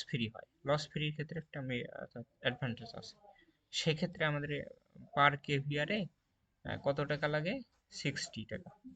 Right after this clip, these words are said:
ষাট টাকা লাগে। তাহলে এখন আমাদের অ্যানুয়াল সেভিংটা বের করতে হবে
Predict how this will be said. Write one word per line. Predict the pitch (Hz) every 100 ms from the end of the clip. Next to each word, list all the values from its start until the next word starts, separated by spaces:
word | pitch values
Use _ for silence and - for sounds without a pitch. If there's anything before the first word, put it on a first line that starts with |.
| - - - - -
ষাট | - - 131 -
টাকা | 107
লাগে। | 101 - - - _ _ -
তাহলে | - - 127
এখন | 131 147 170
আমাদের | 156 147 139
অ্যানুয়াল | 143 147 151
সেভিংটা | 143 135 131 147
বের | 180 139
করতে | 123 - 139
হবে | 143